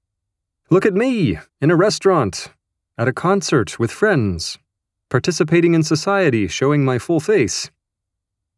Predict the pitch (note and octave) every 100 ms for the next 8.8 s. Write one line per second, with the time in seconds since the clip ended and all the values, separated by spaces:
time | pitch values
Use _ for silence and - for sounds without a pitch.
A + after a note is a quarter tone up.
0 | _ _ _ _ - F3 F3+ D3+ D3 B2+
1 | G#2+ A2 - A2 G#2+ F#2+ - D#3+ C3+ G2+
2 | B2+ A2+ A2 A#2 A2 D3+ F#3+ - - F#3
3 | D3 B2+ A#2 A#2+ A#2+ A2 A2+ - F#3 F#3
4 | D3 A2+ A#2 A2+ A#2 G#2 - D3+ D#3+ C3
5 | G2+ - G2+ - C#3+ C3+ A2+ A#2 - C#3
6 | B2+ B2 G#2+ G2 A2 B2+ - G#2+ G#2 A2
7 | A2+ A2 G2 - - G#2+ G#2+ G2+ A2+ G#2+
8 | - G2+ G#2+ B2 C#3+ F#2+ -